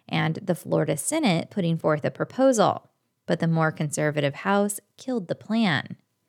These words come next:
In order to get a Medicaid expansion initiative on the ballot in twenty twenty-six, supporters need to collect nearly a million petition signatures.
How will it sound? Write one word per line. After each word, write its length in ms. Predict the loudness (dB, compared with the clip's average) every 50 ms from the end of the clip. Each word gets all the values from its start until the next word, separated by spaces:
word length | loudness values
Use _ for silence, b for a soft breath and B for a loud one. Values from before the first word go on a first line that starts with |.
| b b b b b b b b
In 180 | 0 2 2 2
order 340 | 4 4 4 4 4 2 0
to 200 | 2 0 0 2
get 320 | 4 4 4 4 2 2
a 20 | 2
Medicaid 480 | 4 4 4 2 0 -2 -2 -2 -2
expansion 560 | -2 -2 -4 -4 -2 0 0 0 0 0 0
initiative 600 | 0 0 0 0 0 -2 -4 -2 0 0 0 0 0 -2 -2
on 260 | 2 2 4 4 4
the 80 | 4 4
ballot 360 | 2 2 0 0 -2 -2 0
in 220 | 0 0 -2 -4
twenty 280 | -6 -4 -2 -2 -2 -2
twenty-six, 800 | -4 -4 -6 -4 -4 -2 0 4 4 4 4 2 0 -6 -12 B B B B B B B B
supporters 680 | -2 -2 -2 -2 0 2 2 4 4 4 4 4 2
need 180 | 2 2 2 2
to 80 | -2 -6
collect 520 | -8 -4 0 2 2 2 0 -2 -4 -2
nearly 420 | 0 0 2 2 2 2 2 0 0
a 100 | 0 0
million 640 | 2 4 4 4 4 4 4 2 2 -2 -4 -6 -10 -8
petition 440 | -8 -8 -8 -6 -6 -6 -4 -4 -4
signatures. 840 | 0 0 0 0 -2 -4 -6 -4 -2 -2 -2 -4 -8 -14 -16 -16